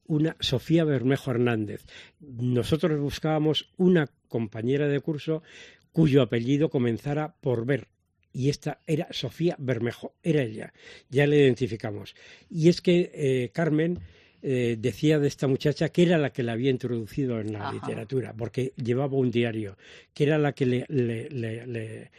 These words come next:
Speaker 1: infundió las ganas de escribir, y sobre todo fundaron la Isla Bergay, una isla, evidentemente, eh, im-,
Speaker 2: Imaginaria,
Speaker 1: de la
Speaker 2: ¿no?
Speaker 1: imaginación, eh, que llevaba, era apócope de sus apellidos, Ber Bermejo, Gay Gaite, ¿no?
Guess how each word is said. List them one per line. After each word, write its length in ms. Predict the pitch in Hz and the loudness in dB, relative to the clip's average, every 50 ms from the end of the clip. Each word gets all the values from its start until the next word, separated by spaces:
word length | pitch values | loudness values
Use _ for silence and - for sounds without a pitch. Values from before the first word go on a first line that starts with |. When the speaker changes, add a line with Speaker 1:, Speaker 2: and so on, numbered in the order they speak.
| - - _ | -20 -14 _
Speaker 1:
infundió 440 | - 127 101 - 131 120 110 135 160 | -8 -8 -6 -6 -6 -4 0 2 2
las 200 | 156 147 123 113 | 2 0 0 -2
ganas 280 | 123 143 139 143 135 117 | -2 -2 -2 -2 -2 -4
de 60 | 123 | -4
escribir, 540 | 120 - - - 127 127 127 151 151 151 - _ - - - - - _ - | -6 -6 -6 -2 -2 0 2 2 0 0 -4 _ -20 -20 -20 -20 -20 _ 0
y 260 | 214 202 214 214 190 | 2 2 2 2 0
sobre 300 | - - - 135 127 120 | -4 -2 -2 -2 -2 0
todo 180 | 110 147 147 139 | 0 0 -2 0
fundaron 580 | - 135 135 131 127 156 151 147 139 131 127 | 0 -2 -2 0 0 0 0 0 0 0 2
la 120 | 120 120 143 | 2 2 0
Isla 240 | 147 147 156 160 | 0 0 -2 -2
Bergay, 400 | 147 147 139 139 139 143 147 - _ _ _ _ - | 0 -2 -2 -2 -4 -6 -8 -10 _ _ _ _ -4
una 280 | 139 135 131 127 120 | 0 2 2 2 0
isla, 400 | 127 117 110 117 110 104 110 - _ - - - - _ - | 0 -4 -6 -8 -10 -10 -12 -18 _ -20 -20 -20 -20 _ -6
evidentemente, 960 | 131 113 113 110 127 127 127 107 120 117 117 123 110 104 107 - 117 110 107 - - | -4 -4 -2 0 0 0 0 0 -2 -2 -2 -2 -2 -4 -6 -6 -6 -6 -8 -8 -8
eh, 220 | 135 117 113 110 | -8 -6 -6 -6
im-, 80 | - 139 | -6 -4
Speaker 2:
Imaginaria, 600 | 135 139 127 139 139 131 135 139 147 120 117 113 | -2 0 0 0 -2 -4 -6 -6 -4 -2 -2 -2
Speaker 1:
de 40 | 120 | -2
la 80 | 123 | -2
Speaker 2:
¿no? 100 | 120 117 | -2 -2
Speaker 1:
imaginación, 680 | 117 113 110 110 - 139 127 139 147 - 175 175 175 170 - - - - - - - - - | -2 -4 -4 -6 -4 -2 -2 0 0 2 2 2 2 0 -4 -10 -20 -20 -20 -20 -16 -8 -4
eh, 360 | 151 131 127 123 120 113 - - | -2 0 0 0 -2 -4 -6 -8
que 160 | - 120 113 | -6 -6 -4
llevaba, 440 | 104 110 110 110 117 117 120 135 139 | -2 -2 -4 -2 -2 -4 -4 -4 -4
era 260 | - 135 120 120 120 | -4 -4 -4 -4 -6
apócope 580 | 120 - - 139 127 - 156 117 156 156 165 - - | -6 -8 -8 -6 -4 -4 -4 -2 -2 -2 -2 -4 -6
de 180 | 120 110 113 | -8 -8 -8
sus 220 | - - 127 - 135 | -6 -6 -6 -6 -6
apellidos, 580 | 117 101 117 110 113 123 113 107 107 104 101 | -6 -4 -4 -4 -2 -2 -2 -4 -6 -10 -8
Ber 200 | 104 123 127 123 | -6 -4 -4 -4
Bermejo, 640 | 110 123 127 127 139 156 147 - - 156 156 165 - - | -4 -4 -2 0 0 0 0 0 -2 -2 -4 -4 -4 -6
Gay 340 | 147 120 131 135 139 123 | -4 -2 -2 -2 -2 -4
Gaite, 400 | 110 117 127 117 107 - 123 117 | -4 -4 -4 -4 -4 -6 -8 -8
¿no? 160 | 113 131 156 | -6 -8 -8